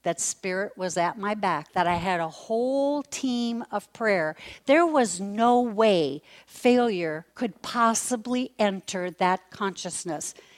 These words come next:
It was not possible. And so what happened? Perfection. The perfection of Spirit. The right people at the right time with the right resources, and everything flowed. So I encourage you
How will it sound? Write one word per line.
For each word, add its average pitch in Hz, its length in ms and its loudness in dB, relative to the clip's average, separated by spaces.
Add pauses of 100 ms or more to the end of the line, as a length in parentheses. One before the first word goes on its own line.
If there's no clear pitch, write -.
(140)
It 240 200 6
was 190 220 -2
not 190 420 0 (160)
possible. 196 600 0 (280)
And 196 140 -2
so 233 100 2
what 190 180 0
happened? 208 460 0 (220)
Perfection. 285 600 -4 (240)
The - 80 -10
perfection 247 560 -2
of 226 80 -6
Spirit. 202 440 -4 (240)
The 214 80 -6
right 220 200 2
people 269 340 -2
at 202 120 0
the 190 80 -4
right 202 260 0
time 220 300 -2
with 180 120 -10
the 170 100 -8
right 190 220 -2
resources, 202 680 -6
and 180 240 -6 (140)
everything 208 840 -8
flowed. 160 580 -8 (460)
So 247 240 0
I 254 160 6
encourage 269 640 -2
you 208 500 -6